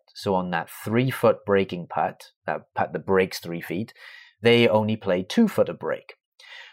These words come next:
So now you can imagine if a player is setting up to the wrong line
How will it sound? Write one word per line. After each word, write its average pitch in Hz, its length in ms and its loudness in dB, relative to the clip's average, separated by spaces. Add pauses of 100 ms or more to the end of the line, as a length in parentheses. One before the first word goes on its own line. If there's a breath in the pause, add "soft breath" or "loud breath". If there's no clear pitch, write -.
(120)
So 156 180 2
now 160 240 6
you 165 260 2
can 196 140 2
imagine 175 540 2
if 131 160 -2
a 143 80 4
player 175 520 4
is 113 140 2
setting 117 500 0
up - 360 0
to 117 120 -4
the 104 200 2
wrong 113 640 2
line 98 760 -2